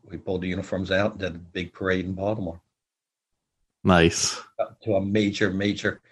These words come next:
Speaker 1: uh, pep rally at the Baltimore Arena. So that sort of started.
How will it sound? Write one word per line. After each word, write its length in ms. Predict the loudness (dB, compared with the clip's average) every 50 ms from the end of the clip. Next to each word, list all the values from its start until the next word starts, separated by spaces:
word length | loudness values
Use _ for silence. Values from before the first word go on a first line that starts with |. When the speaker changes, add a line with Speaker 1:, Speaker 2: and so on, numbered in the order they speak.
| -20 -20 _ _ _ -8
Speaker 1:
uh, 120 | -6 -4 -2
pep 280 | 2 2 2 2 4
rally 400 | 2 0 0 0 -2 -4 -6 -8 -12
at 120 | -16 -16 -12
the 100 | -12 -10
Baltimore 460 | -6 -2 -2 -2 -2 -4 -6 -6 -6
Arena. 320 | -4 -4 -6 -6 -8 -12 -18 _ _ _ _ _ _ _ _ _ _ _ _ _ _ _ _ _ _ _ _ _ _ _ _ _ _ _ _ _ _ _ _ _ _ _ _ _ _ _ _ -18
So 320 | -8 -2 0 0 0 0 2
that 240 | 4 4 4 4 2
sort 240 | 0 0 0 0
of 80 | 0 -2
started. 540 | -6 -4 -2 -2 0 0 0 0 -2 -4